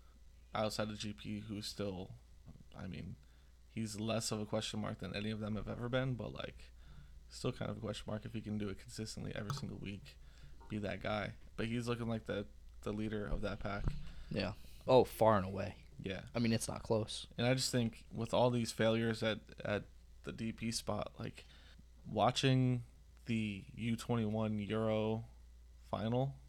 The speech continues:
Speaker 1: just highlighted how much talent there is on these teams' benches with kids, like, dying to go play. And, like, even if we were to get them for three months, six months, to let them come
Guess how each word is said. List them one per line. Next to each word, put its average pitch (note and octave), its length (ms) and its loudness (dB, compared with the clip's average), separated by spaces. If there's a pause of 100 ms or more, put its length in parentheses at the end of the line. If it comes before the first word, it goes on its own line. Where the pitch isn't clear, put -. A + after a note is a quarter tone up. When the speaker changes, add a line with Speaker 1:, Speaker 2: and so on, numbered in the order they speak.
(460)
Speaker 1:
just - 260 2
highlighted A2+ 500 8
how A2+ 340 4
much A2 400 2
talent G#2+ 380 0
there G#2 140 0
is G#2 160 -2
on G#2 400 -2 (580)
these A2 200 2
teams' G#2+ 340 0
benches A#2+ 640 -2 (400)
with F#2+ 180 -2
kids, A2 300 0
like, G2 260 0 (380)
dying A2 440 6
to G#2+ 120 -2
go G2+ 180 0
play. G#2+ 380 -2 (580)
And, A2 180 0
like, - 260 -4
even C3+ 260 2
if C#3 120 0
we B2+ 100 4
were A#2+ 140 4
to A2+ 60 0
get G#2+ 240 -2
them A#2+ 400 2
for - 180 -2
three A2+ 280 0
months, A2+ 280 2
six - 300 -2
months, A2+ 420 2 (600)
to - 120 -4
let A2+ 220 2
them A2 160 2
come A#2 480 2